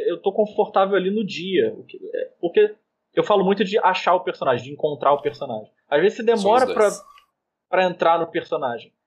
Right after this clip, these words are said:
Speaker 1: E só quando você entra que você vai saber o que, que você quer fazer com ele, quem ele é. E eu acho que tem momentos. Tem momentos em que você precisa estabelecer o seu personagem, mostrar o que ele faria.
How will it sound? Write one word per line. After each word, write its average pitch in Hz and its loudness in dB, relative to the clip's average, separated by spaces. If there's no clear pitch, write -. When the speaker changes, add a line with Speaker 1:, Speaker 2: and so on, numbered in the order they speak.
Speaker 1:
E 190 -8
só 254 0
quando - -4
você 277 -2
entra 254 4
que - -6
você 320 0
vai 311 4
saber 247 0
o - -8
que, 247 -8
que 254 -12
você 247 0
quer 240 2
fazer 233 2
com 226 2
ele, 202 4
quem 220 -4
ele 226 2
é. 165 2
E 143 4
eu 262 6
acho 294 4
que 294 2
tem 302 0
momentos. 156 2
Tem 208 4
momentos 208 4
em 233 -6
que - -12
você 220 0
precisa 190 -12
estabelecer 175 0
o 170 -2
seu - 0
personagem, 156 2
mostrar 135 0
o 127 2
que 139 -6
ele 127 -10
faria. 127 -2